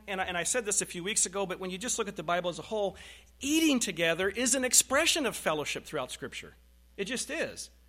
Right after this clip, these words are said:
You know, that, uh, read,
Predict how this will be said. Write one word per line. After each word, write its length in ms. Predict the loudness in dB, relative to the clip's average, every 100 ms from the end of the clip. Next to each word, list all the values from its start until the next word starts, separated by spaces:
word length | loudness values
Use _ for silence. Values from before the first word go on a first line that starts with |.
| -20 -20 -20 -20 -20 -6
You 100 | 0
know, 120 | 4
that, 180 | 4 4 0 -12 -12 -6
uh, 340 | 0 2 2 0 -4 -14 -20 -20 -20 -20 -18
read, 260 | -4 -2 -2